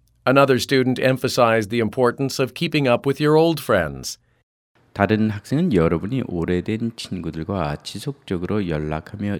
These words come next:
Speaker 2: 지내는 것의 중요성을 강조했습니다.
Speaker 1: If you have friends in the area that are not in med school,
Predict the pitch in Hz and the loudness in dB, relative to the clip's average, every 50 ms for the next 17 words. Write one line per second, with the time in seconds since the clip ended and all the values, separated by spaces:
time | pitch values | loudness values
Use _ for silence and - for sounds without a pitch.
0 | - - - - 78 76 76 78 78 76 76 76 76 - - 85 80 78 78 76 | -8 -12 -14 -10 -8 -6 -6 -6 -6 -6 -8 -8 -8 -8 -6 -4 -2 -2 -4 -6
1 | - - - 87 90 101 110 - - 95 92 113 113 - - - 104 110 107 104 | -8 -10 -6 -4 -4 -4 -6 -6 -6 -4 -4 -4 -6 -8 -8 -8 -6 -6 -4 -4
2 | 90 76 - - 73 69 67 - - - _ _ _ _ _ _ _ _ - 170 | -6 -6 -6 -8 -10 -10 -10 -12 -16 -20 _ _ _ _ _ _ _ _ -4 -2
3 | 151 233 269 269 277 254 277 - 208 208 202 196 160 180 175 165 156 156 160 160 | 0 2 2 2 2 2 4 4 4 6 4 4 2 2 2 2 4 4 6 6
4 | 156 156 156 151 151 139 143 139 131 131 123 120 127 143 165 180 175 156 147 151 | 6 8 8 8 6 6 6 4 6 6 6 6 4 4 4 4 4 2 2 2
5 | 160 175 160 147 - - 123 123 117 117 113 113 113 | 2 2 2 0 -4 -2 0 4 4 4 4 4 0